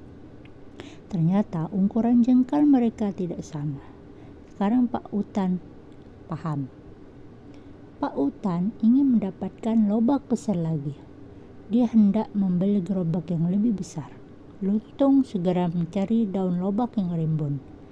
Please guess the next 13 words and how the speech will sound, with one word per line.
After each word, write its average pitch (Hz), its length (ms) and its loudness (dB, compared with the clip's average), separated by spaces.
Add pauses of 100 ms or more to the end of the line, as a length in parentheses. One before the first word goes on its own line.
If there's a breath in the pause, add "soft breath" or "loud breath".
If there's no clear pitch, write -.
(960 loud breath)
"Di 220 100 4
sana." 339 560 0 (2250 loud breath)
Wah, 156 560 0
daunnya 160 480 0
rimbun, 165 640 0
pasti 165 240 -6
lobaknya 185 400 -2
besar. 147 340 -6 (1160)
Satu, 269 640 -4 (240)
dua, 277 560 0
tiga. 311 800 0 (240)
Eh, 175 160 -4 (160)
kok - 160 -8